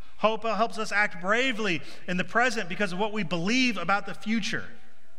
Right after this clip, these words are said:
Just think about all the people who were slaves, but still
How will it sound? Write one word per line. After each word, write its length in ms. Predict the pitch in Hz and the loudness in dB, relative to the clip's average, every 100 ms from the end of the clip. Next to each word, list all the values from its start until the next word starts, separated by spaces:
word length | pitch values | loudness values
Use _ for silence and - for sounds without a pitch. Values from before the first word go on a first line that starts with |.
| - - - - - - - | -6 -6 -6 -6 -6 -6 -4
Just 220 | 185 - | -2 0
think 180 | 285 311 | 0 0
about 240 | 262 214 | 2 2
all 160 | 202 226 | 0 -2
the 80 | |
people 460 | 202 - 226 220 196 | -2 -2 -2 -2 -2
who 120 | 180 | 0
were 120 | 180 | -2
slaves, 960 | 160 - 170 175 135 87 - - - - - - - - - - - - - | -2 -2 -2 -2 -2 -4 -4 -4 -4 -4 -4 -6 -6 -6 -6 -6 -4 -4 -4
but 120 | 139 127 | -4 -2
still 760 | - - 185 202 196 190 | -2 0 0 2 0 -2